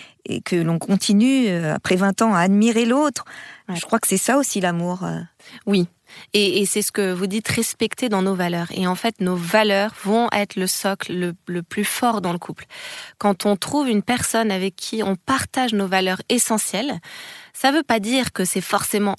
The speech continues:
Speaker 2: la bonne personne, parce que, euh, on peut aussi avoir un, un quotidien qui est difficile dans nos caractères, tout ça.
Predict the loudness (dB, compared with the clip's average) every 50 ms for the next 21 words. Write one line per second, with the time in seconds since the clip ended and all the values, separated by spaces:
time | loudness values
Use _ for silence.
0 | -6 -6 -4 -4 -2 -2 -2 -2 -2 -2 0 2 2 2 2 2 0 0 -2 0
1 | 0 0 -2 0 0 2 2 2 2 0 0 -2 -2 -2 -2 -2 -4 -4 0 0
2 | 2 2 2 0 -2 -2 0 0 0 2 0 0 0 0 -2 -2 -2 -2 -2 -2
3 | -2 -4 -4 -4 -4 -2 0 2 2 0 0 -2 -2 -2 -2 -2 -4 -4 -4 -2
4 | -2 -2 -2 -2 -2 -2 -2 -2 -2 -2 -2 -4 -4 -4 -4 -4 -4 -4 -4 -4
5 | -4 -4 -6 -8 -6 -6 -8